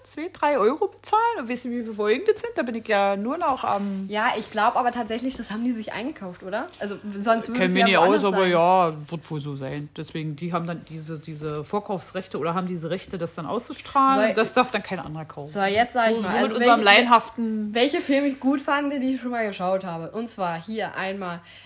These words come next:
Speaker 2: äh, Enola Holmes, den haben wir tatsächlich
Speaker 1: Weißt du
Speaker 2: zusammen
Speaker 1: übrigens,
Speaker 2: geguckt.
Speaker 1: dass wir gerade Werbung machen für Folgen, Serien? Wir lassen das Thema jetzt.
Speaker 2: Nein, das will ich ja
Speaker 1: Wir
Speaker 2: nur
Speaker 1: kriegen kein
Speaker 2: sagen.
Speaker 1: Geld dafür. Hör auf,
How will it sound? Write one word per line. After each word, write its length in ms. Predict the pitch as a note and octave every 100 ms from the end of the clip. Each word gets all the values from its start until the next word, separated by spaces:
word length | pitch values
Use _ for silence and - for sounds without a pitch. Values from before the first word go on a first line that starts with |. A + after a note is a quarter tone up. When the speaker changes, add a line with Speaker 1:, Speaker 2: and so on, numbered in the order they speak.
| -
Speaker 2:
äh, 160 | F#3+ -
Enola 440 | G3+ G3+ A3 C4+ D4
Holmes, 360 | G#3 G#3+ D4+
den 220 | - G3+ G#3+
haben 100 | A3
wir 140 | G#3+
tatsächlich 480 | A3+ G3 G3 G#3+ G#3+
Speaker 1:
Weißt 140 | E3+
du 20 |
Speaker 2:
zusammen 160 | A#3 A3
Speaker 1:
übrigens, 160 | A3+ G#3+
Speaker 2:
geguckt. 120 | A3
Speaker 1:
dass 60 | G#3+
wir 60 |
gerade 240 | F#3+ G3 F3
Werbung 320 | F3 C4+ B3
machen 260 | C4+ C4+
für 220 | A#3+ B3 A3
Folgen, 540 | G#3+ G3+ B3 E4+ D4+
Serien? 500 | F#3 F#3 B3 D4 D4
Wir 100 | G#3+
lassen 280 | F#3+ G#3 A#3
das 160 | F#3
Thema 260 | - D3 C3
jetzt. 300 | C3+ - - _ _ -
Speaker 2:
Nein, 300 | F#3 A3 A#3+
das 160 | A3
will 80 | F#3+
ich 80 | A3+
ja 60 | F#3+
Speaker 1:
Wir 60 |
Speaker 2:
nur 80 | A3+
Speaker 1:
kriegen 140 | C4 A#3
kein 100 | B3+
Speaker 2:
sagen. 40 | A3+
Speaker 1:
Geld 220 | A#3+ B3+
dafür. 380 | E4+ E4+ G#3 E3+
Hör 100 | G3+
auf, 260 | D4 -